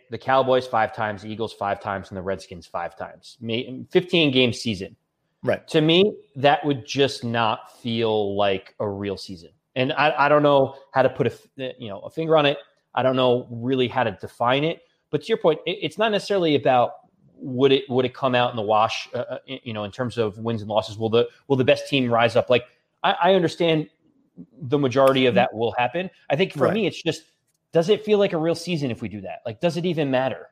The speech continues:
Speaker 1: at that point? And I, I think that's where the N F L has a tough time figuring out if they are gonna do some of these mini bubbles or they are gonna change off of what their plan is now. They really have to start thinking about, you know, where that <laughs> line is that you can
Speaker 2: Mm-hmm.
Speaker 1: draw to say, like,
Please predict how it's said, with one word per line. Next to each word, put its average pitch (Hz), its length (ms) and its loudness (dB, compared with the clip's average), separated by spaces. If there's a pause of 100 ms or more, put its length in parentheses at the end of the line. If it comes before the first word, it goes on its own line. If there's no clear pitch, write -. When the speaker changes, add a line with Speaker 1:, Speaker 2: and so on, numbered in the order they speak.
Speaker 1:
at 110 140 -4
that 104 180 -2
point? 104 240 -6
And 123 120 0
I, 147 140 2
I 135 60 2
think 139 160 0
that's 143 260 2
where 135 400 6 (300)
the 139 120 2
N 151 80 4
F 139 140 2
L 190 140 8
has 151 220 4
a 117 60 -2
tough - 320 -2
time 139 240 0
figuring 127 360 -2
out 120 120 2
if 120 100 -4
they 113 120 2
are 151 140 6
gonna 151 160 0
do 120 100 -2
some 117 180 -4
of 117 40 -2
these 107 160 -4
mini 110 180 -4
bubbles 104 320 -2
or 104 80 -6
they 113 180 -6
are 139 160 2
gonna 139 200 -2
change 117 520 -4 (260)
off 127 220 2
of 101 140 -6
what 135 220 2
their 127 120 2
plan 139 320 -2
is 131 160 0
now. 131 400 2 (240)
They 143 80 4
really 180 200 6
have 165 160 4
to - 80 -14
start 139 200 -2
thinking 139 220 -4
about, 120 320 4 (220)
you 117 80 -6
know, 101 80 -4
where 123 300 2
that 139 240 4
<laughs> 107 40 -6
line 143 340 2
is 220 300 -2
that 139 140 -8
you 135 120 -4
can 127 140 -4
Speaker 2:
Mm-hmm. 123 80 -4
Speaker 1:
draw 127 220 4
to 123 80 0
say, 120 240 2
like, 107 160 2